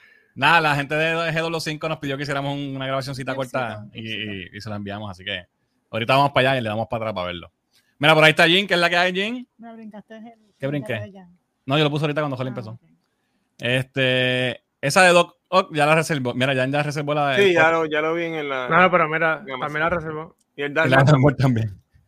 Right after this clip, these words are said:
Speaker 4: Se no-, se nota que
Speaker 3: Porque
Speaker 4: este
Speaker 3: YouTube.
Speaker 4: muchacho no está casado y no tiene hijos.
Speaker 1: Mira, Jen dice, "Saludos, cultura. Llegué tarde, pero seguro después de ver Spider-Man solo voy a decir, 'Wow'".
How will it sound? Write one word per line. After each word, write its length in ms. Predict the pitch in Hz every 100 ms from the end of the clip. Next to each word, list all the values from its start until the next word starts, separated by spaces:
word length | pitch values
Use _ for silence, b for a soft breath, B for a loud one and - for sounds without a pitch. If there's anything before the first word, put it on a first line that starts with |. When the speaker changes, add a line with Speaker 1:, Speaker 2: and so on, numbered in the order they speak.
| - -
Speaker 4:
Se 220 | _ -
no-, 160 | 120 135
se 220 | - 135
nota 220 | 123 127 180
que 40 |
Speaker 3:
Porque 120 | 185
Speaker 4:
este 100 | 185 175
Speaker 3:
YouTube. 120 | 170
Speaker 4:
muchacho 440 | 180 - 160 175 170
no 80 | 151
está 240 | - 156
casado 460 | 160 143 139 147 147
y 40 |
no 100 | 135
tiene 320 | 131 135 131 123
hijos. 200 | 123 117
Speaker 1:
Mira, 260 | 127 135 131
Jen 160 | 139
dice, 240 | 156 170 147
"Saludos, 320 | 143 165 170
cultura. 380 | 160 190 202 185
Llegué 240 | 156 160
tarde, 260 | 190 202 180
pero 220 | 160 143
seguro 320 | 143 165 185
después 380 | 165 - 190 170
de 100 | 160
ver 140 | 170 165
Spider-Man 400 | - 170 175 165
solo 180 | 147
voy 80 | 151
a 0 |
decir, 280 | 156 170 160 -
'Wow'". 600 | 117 113 143 113 90